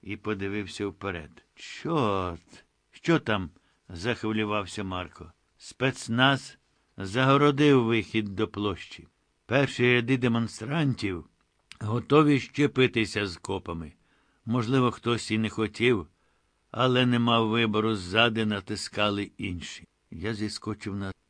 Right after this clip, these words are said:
тієї ж секунди. Від голови колони дійшла низка дивних звуків, схожих на кашель. Щось приглушено гахнуло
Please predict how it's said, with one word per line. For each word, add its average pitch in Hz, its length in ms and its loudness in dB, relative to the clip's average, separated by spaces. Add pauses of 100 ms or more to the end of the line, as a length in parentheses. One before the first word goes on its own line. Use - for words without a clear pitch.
(140)
тієї 139 420 2
ж - 80 -8
секунди. 123 840 0 (420)
Від 113 280 -2
голови 120 420 2
колони 123 520 0
дійшла 117 480 0
низка 120 480 0
дивних 117 560 0
звуків, 120 680 0
схожих 113 520 -2
на 113 140 0
кашель. 107 520 -2 (680)
Щось 151 320 2
приглушено 90 920 -6
гахнуло 117 840 0